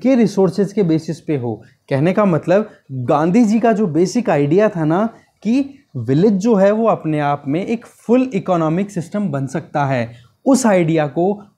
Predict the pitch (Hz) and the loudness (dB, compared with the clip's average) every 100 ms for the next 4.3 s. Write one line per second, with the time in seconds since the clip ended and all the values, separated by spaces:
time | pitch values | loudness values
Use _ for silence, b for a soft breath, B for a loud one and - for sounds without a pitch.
0 | _ _ 160 156 165 151 156 180 160 143 | _ _ -6 -4 0 0 0 -2 0 -2
1 | 165 175 160 170 - 143 131 156 185 - | 2 2 2 0 0 -2 0 0 -2 -6
2 | _ 131 120 233 247 190 165 - 139 117 | _ -12 -2 0 2 2 0 -4 -8 -8
3 | 117 113 180 190 180 139 120 131 147 160 | -8 -8 -8 -10 -10 -10 -8 -6 -4 -4
4 | 135 165 | -4 0